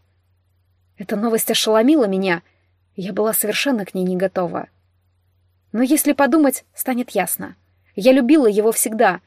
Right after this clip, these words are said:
просто боялась признаться в этом даже себе. Ведь в моём случае любовь несёт одни проблемы. Она станет для меня источником боли и разочарования, сделает меня уязвимой.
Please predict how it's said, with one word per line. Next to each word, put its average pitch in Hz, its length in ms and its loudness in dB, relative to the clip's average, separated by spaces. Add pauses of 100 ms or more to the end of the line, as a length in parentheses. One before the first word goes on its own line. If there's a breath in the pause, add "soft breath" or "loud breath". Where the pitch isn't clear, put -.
(200 soft breath)
просто 175 280 -2
боялась 233 420 2
признаться 226 540 0
в 202 60 -4
этом 220 220 -2
даже 220 200 0
себе. 208 440 -2 (600)
Ведь 196 140 -8
в - 40 -12
моём 214 240 -2
случае 233 420 -2
любовь 220 320 0
несёт 262 340 -2 (320)
одни 208 220 -4
проблемы. 226 600 -2 (640)
Она 220 200 -4
станет 254 360 0
для 220 120 0
меня 247 240 0
источником 226 640 -2
боли 247 260 2
и 208 80 2
разочарования, 208 960 -2 (420)
сделает 190 520 -2
меня 202 240 -6
уязвимой. 196 680 -4